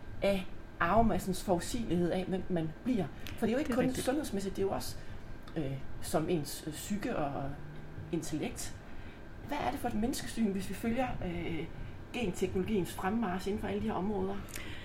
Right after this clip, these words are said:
Speaker 2: Altså, jamen, det er du fuldstændig ret i, ikke? Fordi der var også ligesom sådan en, øh, bevægelse, hvor man snakkede meget om genetisk determinisme, ikke? Og fatalisme, sådan så, at hvis man ligesom fik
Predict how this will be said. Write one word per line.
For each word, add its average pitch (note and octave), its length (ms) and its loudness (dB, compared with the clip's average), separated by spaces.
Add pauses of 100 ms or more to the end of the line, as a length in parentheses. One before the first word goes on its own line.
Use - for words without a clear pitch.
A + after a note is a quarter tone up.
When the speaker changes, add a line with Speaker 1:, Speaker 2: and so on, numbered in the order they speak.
(160)
Speaker 2:
Altså, G3+ 220 8
jamen, F#3 300 10
det B3+ 80 12
er B3+ 60 12
du B3 40 12
fuldstændig A#3+ 380 6
ret F3+ 180 6
i, G3+ 100 2
ikke? G#3+ 200 2
Fordi G3 240 4
der F3 140 8
var G3 220 8
også F#3+ 220 6
ligesom G3 240 4
sådan F#3 380 4
en, E3 300 6
øh, D#3+ 180 6
bevægelse, E3+ 480 4
hvor E3 100 0
man D3 140 2
snakkede E3 300 2
meget D#3+ 160 4
om D#3 80 2
genetisk E3+ 460 2
determinisme, E3 760 0
ikke? G3 180 0
Og E3 60 0
fatalisme, E3 640 -2
sådan E3+ 240 0
så, F#3 120 0
at D#3+ 180 6
hvis D#3 200 0
man E3 160 2
ligesom F3+ 260 2
fik - 180 -2